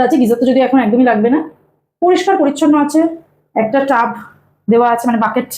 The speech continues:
একটা দেওয়া আছে, একটা আবার আয়না আছে, মোটামুটি ঠিকঠাক। ওয়াশরুমটাও ঠিকঠাক মোটামুটি, অসুবিধা নেই কোনো। আর এই রুমটা আমাদের নিয়েছে হলো পঁচিশশো টাকা, ঠিক আছে? এই রুমটা, আহ,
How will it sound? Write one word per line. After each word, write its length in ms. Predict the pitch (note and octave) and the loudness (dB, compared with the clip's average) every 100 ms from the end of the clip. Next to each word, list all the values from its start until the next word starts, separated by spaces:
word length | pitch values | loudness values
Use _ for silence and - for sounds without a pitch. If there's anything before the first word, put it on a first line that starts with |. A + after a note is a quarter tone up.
| A#3 | -4
একটা 120 | A3 A3 | 0 2
দেওয়া 140 | A3 A3 | 2 2
আছে, 120 | G#3+ A3 | 0 -2
একটা 120 | G3 A3 | -2 -2
আবার 100 | A3 | -2
আয়না 180 | G3 G#3 G#3 | -2 -4 -4
আছে, 140 | A#3+ - - - - | -4 -6 -10 -8 -2
মোটামুটি 300 | F#4 G4+ G#4+ | 0 2 0
ঠিকঠাক। 320 | D#4+ - G#3 - - _ _ | 0 -2 -4 -8 -16 _ _
ওয়াশরুমটাও 340 | D#4+ D#4+ F#4+ A4+ | -2 0 2 0
ঠিকঠাক 220 | E4 E4 B3+ | 0 -2 0
মোটামুটি, 240 | G3+ G3 G#3 | 0 0 0
অসুবিধা 220 | G#3+ G3+ F#3+ | 0 0 0
নেই 80 | F#3 | -2
কোনো। 100 | G#3 - - - - - - - | -8 -10 -16 -14 -14 -12 -8 -4
আর 60 | D#4+ D#4+ | -2 0
এই 80 | D#4+ E4+ | 2 2
রুমটা 280 | D4 D4+ E4 D#4 | 0 -2 -2 0
আমাদের 240 | D#4 E4+ D#4 | 0 0 2
নিয়েছে 260 | C#4 C#4+ D#4+ | 2 0 0
হলো 140 | D4+ B3 G#4+ - - - - | 0 0 -2 -12 -20 -8 -2
পঁচিশশো 360 | D#4+ E4 E4+ C4 | 0 0 0 -2
টাকা, 140 | - - - | -4 -10 -6
ঠিক 100 | F4+ G#4 | -2 0
আছে? 120 | G#4 G#3+ B3+ | -2 0 2
এই 40 | |
রুমটা, 200 | C4 B3+ F4 - - - G#3+ | 2 2 0 -4 -12 -8 -2
আহ, 180 | G3+ | 0